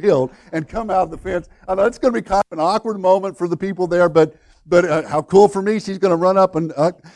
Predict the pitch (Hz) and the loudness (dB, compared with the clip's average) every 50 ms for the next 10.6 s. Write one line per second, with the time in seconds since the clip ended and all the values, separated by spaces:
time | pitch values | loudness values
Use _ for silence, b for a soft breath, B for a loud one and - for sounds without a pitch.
0 | B B B 190 196 185 196 208 196 - 180 165 160 156 160 180 208 247 262 247 | B B B -4 0 2 4 2 4 2 2 0 0 0 0 2 4 4 4 4
1 | - 220 196 190 190 - 165 156 147 139 147 151 139 147 160 156 170 185 190 - | 4 6 6 6 6 4 2 0 0 0 0 0 -2 -2 -2 2 4 4 4 4
2 | _ - 143 135 135 - _ _ _ _ _ _ _ _ _ _ _ _ _ _ | _ -2 -2 -2 -2 -4 _ _ _ _ _ _ _ _ _ _ _ _ _ _
3 | _ _ _ _ _ _ _ - 139 156 170 160 143 139 139 127 110 143 165 151 | _ _ _ _ _ _ _ -10 -8 -4 -4 -4 -2 -2 -4 -4 -2 -2 -4 -4
4 | 127 - 120 123 127 123 - 147 143 143 147 - _ _ 123 120 117 117 113 123 | -4 -4 -6 -6 -6 -8 -8 -6 -6 -6 -6 -10 _ _ -14 -10 -10 -10 -8 -8
5 | 123 117 113 _ - 131 127 123 123 120 117 117 _ _ _ _ _ - 117 107 | -8 -8 -8 _ -6 -4 -2 -2 -2 -2 -4 -8 _ _ _ _ _ -18 -18 -14
6 | 98 104 113 _ _ _ _ _ _ _ _ _ _ _ 143 135 135 135 127 120 | -14 -16 -16 _ _ _ _ _ _ _ _ _ _ _ -8 -4 -4 -4 -4 -6
7 | 127 120 113 113 120 _ _ _ _ 127 120 113 135 135 127 117 123 123 123 123 | -12 -16 -16 -16 -20 _ _ _ _ _ _ -10 -8 -8 -6 -6 -10 -10 -10 -10
8 | 117 120 120 117 139 127 - _ _ _ _ _ _ _ _ _ - 131 - 120 | -10 -10 -10 -8 -8 -8 -8 _ _ _ _ _ _ _ _ _ -14 -12 -6 -4
9 | 117 117 113 117 110 110 104 107 117 117 110 107 101 113 127 117 107 107 113 117 | -4 -2 -2 -2 -2 -4 -4 -6 -8 -10 -10 -12 -16 -14 -12 -12 -12 -12 -14 -16
10 | 113 110 123 - _ _ _ _ _ _ - - | -14 -18 -20 -20 _ _ _ _ _ _ -14 -14